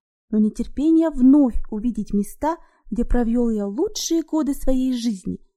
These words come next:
так сильно овладело мной, что я поминутно погонял моего ямщика, то обещая ему наводку,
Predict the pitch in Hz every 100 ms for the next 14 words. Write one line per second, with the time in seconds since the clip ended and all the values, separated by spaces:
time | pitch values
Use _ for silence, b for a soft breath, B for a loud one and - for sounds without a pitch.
0 | _ _ 185 - - 226 233 196 185 180
1 | 185 165 226 311 269 226 202 185 185 _
2 | _ _ - - 240 240 233 233 359 -
3 | 294 277 277 277 240 202 190 185 185 185
4 | 180 - - - 180 - _ _ _ -
5 | 208 196 202 - 208 196 190 185 180 175
6 | 196 285 - 226